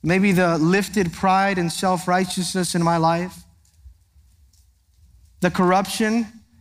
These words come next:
that is taking place of sin, or those obstacles that are on the road of my heart that I've picked up from this world.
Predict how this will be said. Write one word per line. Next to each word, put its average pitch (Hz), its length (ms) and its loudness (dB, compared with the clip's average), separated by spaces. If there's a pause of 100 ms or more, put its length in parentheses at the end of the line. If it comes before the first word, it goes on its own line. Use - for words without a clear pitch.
(140)
that 170 100 0
is 170 160 -2
taking 190 380 0
place 185 720 -2 (320)
of 147 100 -2
sin, 208 540 -2 (3250)
or 180 100 4
those 180 180 2
obstacles 185 680 0
that 175 140 0
are 170 140 0
on 175 240 0
the 160 280 0 (840)
road 185 520 2
of 170 220 0
my 170 180 0
heart 160 540 -2
that 170 80 0
I've 160 160 -4
picked 214 280 -4
up 196 220 0
from 160 200 -2
this 151 180 -4
world. 147 400 -4